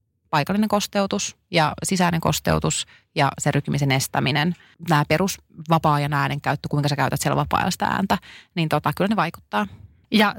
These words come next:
Speaker 2: tulisiko kaikkien sitten lämmitellä se ääni ennen kuin sä menet esiintymään? On se sitten rock, starba tai, tai tuota, tota klassinen laulaja?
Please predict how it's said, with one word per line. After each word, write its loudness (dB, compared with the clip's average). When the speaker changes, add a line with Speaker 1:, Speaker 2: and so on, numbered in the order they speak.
Speaker 2:
tulisiko 2
kaikkien 0
sitten 0
lämmitellä 0
se -2
ääni 2
ennen 0
kuin -4
sä 0
menet 0
esiintymään? 0
On 0
se 2
sitten 0
rock, 0
starba 0
tai, 0
tai 0
tuota, -2
tota 0
klassinen -2
laulaja? -2